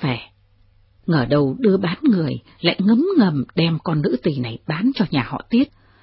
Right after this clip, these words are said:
Nó muốn cuỗm tiền của cả đôi bên rồi trốn đi. Ai hay nó chạy không thoát, cả hai đều bắt được, đánh nó gần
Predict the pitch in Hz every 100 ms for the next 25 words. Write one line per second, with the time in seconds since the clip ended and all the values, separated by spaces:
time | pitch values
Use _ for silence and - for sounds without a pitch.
0 | _ - - 165 156 139 135 170 185 247
1 | - - - - 170 123 - 135 131 -
2 | 180 175 185 196 185 135 - 170 202 294
3 | 220 196 - _ _ _ _ _ _ _
4 | - 151 120 117 175 139 117 151 175 -
5 | 285 - - 127 - 214 269 _ - 139
6 | 120 160 240 233 220 147 127 247 202 151
7 | - _ _ _ - 180 254 311 -